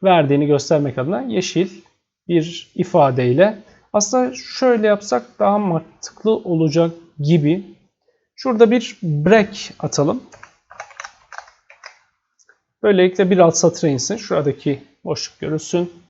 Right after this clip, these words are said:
İsminiz Fehmi. Bakın gönder dediğimde isim alanı boş bırakıldı. Gönderdiğimde isminiz Fehmi diye başarılı bir şekilde çekti. Evet. Request olayı bu. Şimdi ben niye request kullandım? Burada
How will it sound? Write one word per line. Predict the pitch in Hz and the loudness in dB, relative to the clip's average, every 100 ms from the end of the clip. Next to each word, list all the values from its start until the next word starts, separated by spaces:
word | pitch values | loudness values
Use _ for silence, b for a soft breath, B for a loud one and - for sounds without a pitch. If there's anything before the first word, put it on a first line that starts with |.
| - | -4
İsminiz | 202 220 220 202 | 0 4 4 4
Fehmi. | 202 185 208 196 | 4 4 2 2
Bakın | 196 196 | 2 4
gönder | 190 202 202 165 | 4 6 6 4
dediğimde | 156 175 | 2 2
isim | 202 - 196 | 0 0 0
alanı | 170 165 165 | 2 2 2
boş | 175 - | 2 2
bırakıldı. | 156 - 143 151 190 | -2 0 -2 2 2
Gönderdiğimde | 185 196 165 147 135 139 139 156 214 - - | 4 4 6 4 2 0 2 2 0 -2 -6
isminiz | 196 - 143 175 - | -6 -2 -2 -2 -2
Fehmi | 143 147 127 | -2 -2 -2
diye | 139 190 208 - | -2 -2 -4 -12
başarılı | - - 147 131 | -14 -10 -6 -4
bir | 123 | -6
şekilde | - 127 135 170 | -6 -6 -4 -4
çekti. | 175 127 123 - - _ 208 | -2 -6 -6 -12 -20 _ -12
Evet. | 151 - - - | -12 -12 -14 -4
Request | 202 - 269 226 | -4 2 2 2
olayı | 233 220 233 196 | 2 2 2 2
bu. | 147 | 0
Şimdi | - 220 117 - - | 0 -2 -2 -8 0
ben | 247 277 277 | 2 2 -2
niye | 214 247 233 | 0 2 2
request | 151 - 135 120 - | 0 0 -2 -2 -6
kullandım? | 135 117 110 107 _ b - | -6 -4 -6 -10 _ b -2
Burada | 208 277 220 190 226 | 4 4 4 2 0